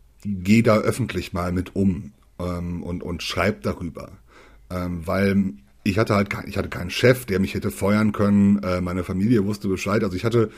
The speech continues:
nicht so wahnsinnig viele Konsequenzen zu befürchten, indem ich öffentlich darüber spreche. Und das war eine, ja, außergewöhnliche Position einfach. Und,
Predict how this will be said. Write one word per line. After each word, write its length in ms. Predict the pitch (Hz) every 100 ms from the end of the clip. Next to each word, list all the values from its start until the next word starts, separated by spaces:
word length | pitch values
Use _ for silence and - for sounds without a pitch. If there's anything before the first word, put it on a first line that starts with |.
| -
nicht 260 | 110 104 107
so 160 | 131 101
wahnsinnig 440 | 104 113 113 104
viele 180 | 117 113
Konsequenzen 720 | - 104 - - 107 127 135
zu 120 | 104
befürchten, 520 | 95 - 101 101 -
indem 220 | 101 101 104
ich 160 | - -
öffentlich 360 | 107 113 98 -
darüber 300 | 87 95 92
spreche. 500 | - 92 101 - 69 _ - - - - -
Und 220 | 90 90
das 180 | 98 -
war 240 | 98 98 101
eine, 480 | 98 95 95 98 92 _ _ _
ja, 360 | 90 95 117 123
außergewöhnliche 640 | 117 123 113 92 92 95
Position 520 | 101 95 - 113 117 80
einfach. 480 | 73 71 - - -
Und, 320 | 104 104 101